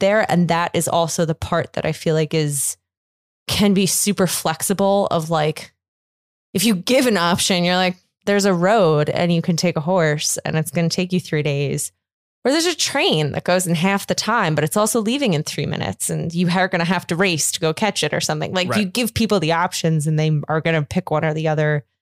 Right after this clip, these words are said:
Speaker 1: And so your plans may just change in that regard anyway.
Speaker 2: Right.
Speaker 1: The middle is where I,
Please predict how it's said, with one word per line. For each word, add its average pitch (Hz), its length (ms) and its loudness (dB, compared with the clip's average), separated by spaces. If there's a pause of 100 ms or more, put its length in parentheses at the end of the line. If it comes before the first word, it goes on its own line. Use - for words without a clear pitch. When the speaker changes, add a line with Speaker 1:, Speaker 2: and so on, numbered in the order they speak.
(560)
Speaker 1:
And 170 120 0
so 185 100 2
your 170 180 2
plans 160 400 0
may 147 320 0 (120)
just - 180 -2
change 147 460 -2
in 160 100 0
that 135 160 -4
regard 135 300 -8
anyway. 156 500 -4 (640)
Speaker 2:
Right. 156 160 -6 (580)
Speaker 1:
The 208 60 2
middle 226 340 4
is 185 160 2
where 180 260 2
I, - 200 -4